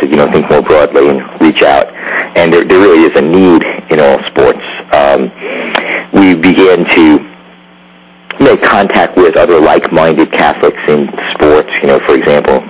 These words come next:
um, just back this past weekend, so it's fresh in my mind from the N F L's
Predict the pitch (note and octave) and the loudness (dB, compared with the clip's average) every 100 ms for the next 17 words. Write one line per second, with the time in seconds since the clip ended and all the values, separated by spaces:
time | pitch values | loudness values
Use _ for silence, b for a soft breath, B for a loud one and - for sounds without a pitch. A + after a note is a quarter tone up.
0 | - C#2+ C2 C2 B1+ - - _ - D#2+ | -8 -2 -2 -2 -6 -14 -20 _ -10 -4
1 | D#2+ - - D#2+ D#2 - - - - - | 0 0 0 -2 -2 -2 -4 -2 0 0
2 | - D#2 - C2+ - C#2 - F#2 D#2+ D#2 | 2 0 0 -2 0 0 0 0 0 0
3 | D2 D2+ D2 C2 D2 C2 B1+ - B B | 2 0 0 -2 -2 0 0 -2 B B
4 | B B B - E2+ D#2 D2+ C#2+ | B B B -4 0 2 2 0